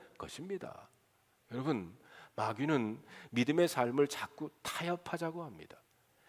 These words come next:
자신이 붙잡고 있는 고삐를 놓지 않으려고 몸부림치는 거예요. 어떻게 해서라도 우리가 은혜 받지 못하도록 속삭입니다.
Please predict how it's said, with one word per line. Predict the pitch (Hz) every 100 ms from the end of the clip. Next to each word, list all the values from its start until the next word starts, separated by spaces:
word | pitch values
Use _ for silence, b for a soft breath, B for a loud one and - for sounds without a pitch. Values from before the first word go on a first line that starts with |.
| B B
자신이 | - 127 165 180
붙잡고 | 151 165 - 151 - 175 151
있는 | 117 156 170
고삐를 | - 131 - 156 170 120
놓지 | 139 - 202
않으려고 | 107 117 147 175 180
몸부림치는 | 104 101 139 147 180 175 175 190
거예요. | 185 104 71 - - _ B B B
어떻게 | 139 156 170 196
해서라도 | 160 160 151 147 170 117 B
우리가 | 131 147 165 156 -
은혜 | 147 156 180
받지 | 151 - 190
못하도록 | 143 131 - 165 143 185 202 -
속삭입니다. | - - - 127 165 202 - - -